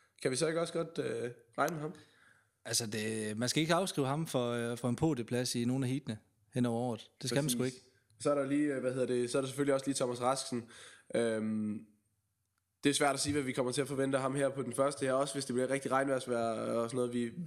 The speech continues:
Speaker 1: vi har jo set, at, at det går bedst, når det er på det hårde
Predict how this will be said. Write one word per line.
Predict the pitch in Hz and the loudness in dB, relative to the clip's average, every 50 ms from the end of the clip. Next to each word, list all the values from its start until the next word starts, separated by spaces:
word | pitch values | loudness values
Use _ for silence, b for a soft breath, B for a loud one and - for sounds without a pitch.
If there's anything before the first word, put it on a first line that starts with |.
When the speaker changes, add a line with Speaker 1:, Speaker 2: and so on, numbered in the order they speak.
| 151 156 | -8 -2
Speaker 1:
vi | - 127 | -2 0
har | 131 | 2
jo | 131 127 | 2 0
set, | - - 156 147 135 | 2 2 0 2 0
at, | 127 107 - B B B B B B B B B B B B B B B _ _ _ - - | -2 -4 -4 B B B B B B B B B B B B B B B _ _ _ -4 0
at | 143 - - - | 0 0 2 2
det | 143 135 | 0 2
går | - 139 143 | 4 4 4
bedst, | 135 143 147 151 151 - | 4 2 2 2 2 0
når | 131 | 0
det | 113 123 | 0 0
er | 117 | 0
på | - 127 | 0 0
det | 117 117 | 0 2
hårde | 117 123 131 139 160 151 | 2 2 2 2 0 -2